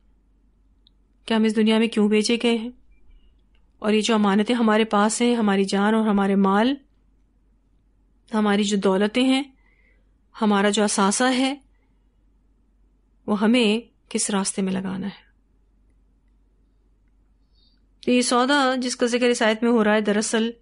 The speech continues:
ईमान का लाजमी तकाजा है। अल्लाह से दुआ है कि हम में से हर एक को ये सौदा करने की तौफीक अता फरमाए कि हम अल्लाह के हाथ अपनी जानें और अपने अमवाल बेच दें।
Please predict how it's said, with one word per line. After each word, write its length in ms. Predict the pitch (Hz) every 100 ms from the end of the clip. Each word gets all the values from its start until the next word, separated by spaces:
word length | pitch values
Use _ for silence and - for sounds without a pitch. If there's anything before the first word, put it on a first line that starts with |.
| _
ईमान 380 | 185 202 196 208
का 120 | 214
लाजमी 420 | 220 190 190 208 202
तकाजा 440 | 180 185 185 185
है। 200 | 180 208 _ _ _ _ _ _ _ _ _ _ -
अल्लाह 220 | 220 226
से 140 | 240 208
दुआ 260 | 202 208
है 120 | 233
कि 120 | 233 233
हम 140 | 208
में 120 | 214
से 120 | 220
हर 180 | 220 208
एक 300 | - 214 214
को 100 | 220
ये 100 | 214
सौदा 500 | 208 196 185 202 220 - _ _ _ _ _ _ _ _ _ _ _ -
करने 280 | 220 220
की 140 | 220 226
तौफीक 460 | 226 196 - 202
अता 200 | 190 185
फरमाए 480 | 196 202 208 214 226 - _ _ _ _ _ -
कि 80 | 226
हम 180 | 226
अल्लाह 220 | 220 220 226
के 140 | 240
हाथ 180 | 226 226
अपनी 240 | 214 220 214
जानें 500 | 214 220 233 254 262 - _ _ _ -
और 180 | 208
अपने 220 | 214 214 214
अमवाल 480 | 196 196 196 214
बेच 400 | 190 196 214 - -
दें। 160 | 208